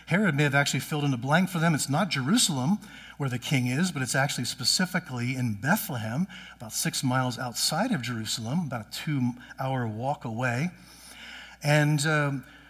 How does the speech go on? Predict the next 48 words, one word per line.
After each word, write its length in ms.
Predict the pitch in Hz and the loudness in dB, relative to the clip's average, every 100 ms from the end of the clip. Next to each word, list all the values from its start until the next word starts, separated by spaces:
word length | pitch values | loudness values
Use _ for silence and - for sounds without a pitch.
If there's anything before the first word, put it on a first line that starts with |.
| - _ - | -20 _ -8
they 240 | 135 180 | 2 4
went 320 | 180 220 269 | 6 6 6
there 320 | - 135 110 - | 2 0 -2 -4
and 220 | 143 143 | 0 2
they 360 | 143 147 143 135 - | 4 4 4 2 -2
pursued 480 | 151 - 220 208 | 0 4 4 4
the 60 | 147 | 2
child, 480 | - 151 127 117 113 | 0 2 2 0 -2
and 160 | 135 | -2
the 60 | 127 | 0
star 380 | - 185 170 175 | 0 2 4 4
reappeared, 720 | 156 160 147 175 175 170 131 - - - - | 4 2 2 0 2 2 -2 -12 -20 -20 -6
came 140 | - 160 | 2 2
over 160 | 151 | 2
the 120 | 135 127 | 0 0
house. 420 | 196 180 - - | 2 2 2 -2
They 180 | 123 113 | -4 -2
went 200 | 151 170 | 0 0
to 60 | |
that 180 | 143 135 | 0 2
house. 320 | 127 127 127 | 0 -2 -4
They 100 | 135 | -6
saw 380 | 110 - 165 147 | -2 0 0 0
it 40 | 120 | -2
was 140 | 117 | -2
Mary 320 | 127 131 131 | 0 2 2
and 100 | 117 | 0
the 60 | 107 | -4
baby. 400 | 131 127 120 113 - - - - - | -4 -2 -2 -6 -10 -20 -18 -20 -14
They 60 | - | -4
said, 260 | 113 123 104 | -2 -2 -2
"This 240 | 120 - | -4 -4
is 140 | 117 | -2
it." 180 | 147 147 143 - | 0 0 -2 -10
They 60 | 110 | -10
fell 300 | - 120 107 | -6 -6 -2
down 420 | 127 127 120 117 - - - - | 2 2 0 -4 -10 -20 -20 -10
and 140 | 127 | -8
they 80 | 107 | -6
worshiped 480 | 107 151 185 - 127 | -4 0 2 0 -2
him. 160 | 143 127 | -2 2
And 140 | 139 | 4
notice 240 | 220 311 | 2 2
that 120 | 285 240 | -2 0
they 120 | 202 | 0
brought 260 | 160 190 | 0 -2
him 160 | 220 233 | 0 0
gifts. 480 | 196 269 - - | 0 -4 -4 -6